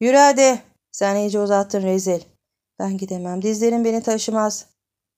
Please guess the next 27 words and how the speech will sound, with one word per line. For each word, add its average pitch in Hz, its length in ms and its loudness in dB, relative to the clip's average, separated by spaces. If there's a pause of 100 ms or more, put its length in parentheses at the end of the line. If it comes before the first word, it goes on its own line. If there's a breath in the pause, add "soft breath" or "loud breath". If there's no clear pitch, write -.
(260)
"Çarparım 185 520 -4
şamarı. 156 460 -6 (100)
Yürü." 202 420 4 (520)
"Ne 214 140 0
var 214 280 4
ki?" 147 220 -10 (920)
Karıyı 190 320 -4
arkasından 165 520 -8
itti. 156 260 -14
Petek 160 340 -10
sendeledi. 156 600 -10
Çalık 165 300 -8
Hafız, 156 460 -8 (220)
"Karı 151 300 -10
cilveye 160 400 -6
alışmış. 175 520 -6
Asmaya 165 420 -6
götürsen 165 540 -6
cilvelenecek." 175 840 -6 (600)
"Bu 254 140 2
nasıl 254 300 0
bir 165 120 -8
bela 151 320 -4
ya?" 175 360 0 (480)
diye 170 140 -10
içini 160 300 -12
çekti. 147 480 -14